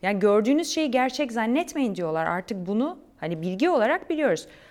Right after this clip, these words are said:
Ama biriyle görüştüğümüz anda beyin zaten tembel bir aygıt. Kısa yollara girsin, hemen gördüğünüz stereotip bir kategoriye atsın, bir folder atsın, rahatlıyor o. Onu biz oralardan çıkartmaya çalışmak esas iş. E, bana, benim,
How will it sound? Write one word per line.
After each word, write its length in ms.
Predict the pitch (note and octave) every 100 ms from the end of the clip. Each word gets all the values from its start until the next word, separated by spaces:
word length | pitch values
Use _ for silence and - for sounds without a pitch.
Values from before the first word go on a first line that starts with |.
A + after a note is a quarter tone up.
| -
Ama 240 | - C#4 B3+
biriyle 340 | E4 F#4 B3
görüştüğümüz 640 | G3+ C4+ C4 - A#3+ A3+ D4
anda 360 | B3+ G#3+ C#4
beyin 220 | A3+ B3
zaten 420 | C#4 G4 F#4+ E4+ G4+
tembel 440 | G4 G#4+ B4 G#4
bir 140 | B3
aygıt. 380 | D#3+ D3+ - - - _ - - -
Kısa 220 | - E4
yollara 380 | C4+ F#3+ D#3+ C#3
girsin, 500 | C#3 C3 - C4+ C4
hemen 340 | C#4 C4+ C4
gördüğünüz 500 | B3 B3 A3 A3+ A#3
stereotip 640 | - B3+ G#3+ F3+ G3 F3+ -
bir 60 |
kategoriye 600 | A3 A3 A#3 G3+ G#3+ G#3+ F3+
atsın, 340 | D#3 - C4
bir 80 | C4
folder 360 | C4+ A#3+ G#3
atsın, 320 | F3 D#3+ - G#4
rahatlıyor 580 | F#4+ E4 D#4+ D#4 C#4
o. 160 | D#3+ C#3 - - - - -
Onu 500 | F3 G3+ E4+ A4 B3
biz 160 | B3+
oralardan 680 | A3 G#3+ A#3 A#3 A#3 A3 D4
çıkartmaya 640 | C#4 - G#3 G3+ G3 A3 A#3+
çalışmak 500 | G#3+ F#3 - C4+ B3+
esas 360 | F3+ D#3+ -
iş. 160 | E3+ - _ _ _ _ _ -
E, 120 | G3+
bana, 320 | A#3 C#4+ E4 C4+
benim, 300 | D#4+ E4+